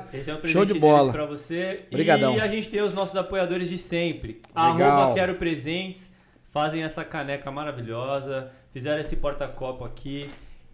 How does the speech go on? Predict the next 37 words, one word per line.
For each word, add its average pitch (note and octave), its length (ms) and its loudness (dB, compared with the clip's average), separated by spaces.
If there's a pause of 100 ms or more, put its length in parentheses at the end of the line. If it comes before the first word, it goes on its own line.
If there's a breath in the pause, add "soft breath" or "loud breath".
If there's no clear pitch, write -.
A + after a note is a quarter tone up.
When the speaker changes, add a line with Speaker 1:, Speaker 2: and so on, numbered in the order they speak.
Speaker 1:
E A3 140 -4
hoje, G#3+ 320 4
infelizmente, F#3 640 -2
o E3+ 80 -2
Insta E3+ 200 -6
tá F#3+ 180 0
fora, E3 460 0
mas D3 180 -4
a - 20 0
gente F3+ 200 -4
tem G3 100 -4
a F#3 80 0
promoção, F#3 680 -4
caso D3 300 -4
volte C#3 300 0
ao C3+ 160 0
ar C3+ 160 -2
durante C3+ 300 -6
o - 20 -20
programa. D#3 640 -4 (400 loud breath)
Durante F3+ 480 2
o A3 260 2
podcast, F3 840 -2
dez F3 360 0
por G3+ 200 -6
cento F#3 340 -8
de F3+ 140 -10
desconto F3 720 -2
em D#3+ 100 -6
qualquer E3+ 400 -4
produto E3 400 0
que E3 80 -8
você E3 240 -4
encontrar D#3+ 440 -4
ali D#3+ 100 -2
no E3 80 -4
Instagram. E3 540 -4